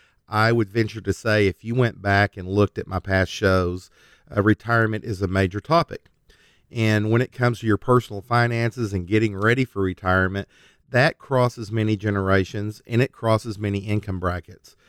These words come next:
So no matter where you live, whether it's sitting right here in Oklahoma or anywhere else in the world, chances are that retirement is something that you think about often.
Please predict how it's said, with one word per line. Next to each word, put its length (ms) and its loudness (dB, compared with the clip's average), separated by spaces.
So 140 -2
no 220 0
matter 280 2
where 220 2
you 180 0
live, 380 2
whether 280 2
it's 160 -4
sitting 260 -2
right 220 0
here 140 -4
in 80 -4
Oklahoma 640 0
or 160 0
anywhere 380 2
else 240 0
in 100 -8
the 80 0
world, 500 2
chances 540 -2
are 240 4
that 160 -2
retirement 840 -2
is 140 -10
something 400 -2
that 140 -8
you 120 -2
think 300 -4
about 260 0
often. 460 0